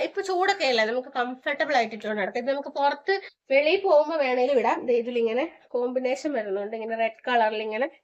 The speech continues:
പ്ലീറ്റ്സ് കൊടുത്തിട്ടുണ്ട്. ആ, സ്ലീവ് നോർമൽ സ്ലീവ് ആണ് കേട്ടോ വരുന്നത്. നമുക്ക് വേണമെങ്കിൽ മറ്റേ പഫ് സ്ലീവ് ഉള്ളത് കൊണ്ട് നമ്മുടെ കംഫർട്ട് അനുസരിച്ച് മേടിക്കാം. എനിക്ക് വീട്ടിലിടാനായതുകൊണ്ട് ഞാൻ നോർമൽ സ്ലീവ് ആണ് വാങ്ങിയിരിക്കുന്നത്. ആ, പിന്നെ ദേ ഇതിന് നെക്ക് പോർഷനിലും ഇങ്ങനെ ആ ഒരു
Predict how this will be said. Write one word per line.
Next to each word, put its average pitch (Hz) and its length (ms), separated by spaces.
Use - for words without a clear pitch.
പ്ലീറ്റ്സ് 240 440
കൊടുത്തിട്ടുണ്ട്. 208 640
ആ, 208 80
സ്ലീവ് 415 380
നോർമൽ 277 300
സ്ലീവ് 285 280
ആണ് 196 160
കേട്ടോ 196 260
വരുന്നത്. 202 360
നമുക്ക് 294 320
വേണമെങ്കിൽ 285 460
മറ്റേ 262 240
പഫ് 294 200
സ്ലീവ് 320 260
ഉള്ളത് 277 280
കൊണ്ട് 262 240
നമ്മുടെ 285 280
കംഫർട്ട് 277 380
അനുസരിച്ച് 254 380
മേടിക്കാം. 214 380
എനിക്ക് 285 400
വീട്ടിലിടാനായതുകൊണ്ട് 269 880
ഞാൻ 269 160
നോർമൽ 208 320
സ്ലീവ് 254 260
ആണ് 190 140
വാങ്ങിയിരിക്കുന്നത്. 196 680
ആ, 202 60
പിന്നെ 254 240
ദേ 208 160
ഇതിന് 220 260
നെക്ക് 226 240
പോർഷനിലും 254 480
ഇങ്ങനെ 220 300
ആ 196 60
ഒരു 202 180